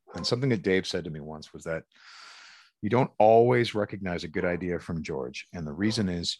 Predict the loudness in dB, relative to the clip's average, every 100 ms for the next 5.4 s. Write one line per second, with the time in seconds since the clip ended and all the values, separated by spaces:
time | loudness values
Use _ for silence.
0 | -8 -6 -6 -6 -4 -2 0 0 -4 -4
1 | -4 -4 -2 -4 -4 -4 -8 -8 -8 -10
2 | -18 -16 -16 -16 _ _ -20 -20 _ -16
3 | -4 -2 0 2 2 2 -2 -6 -8 -6
4 | -2 0 2 0 -2 -6 _ _ -12 0
5 | 2 2 -2 -16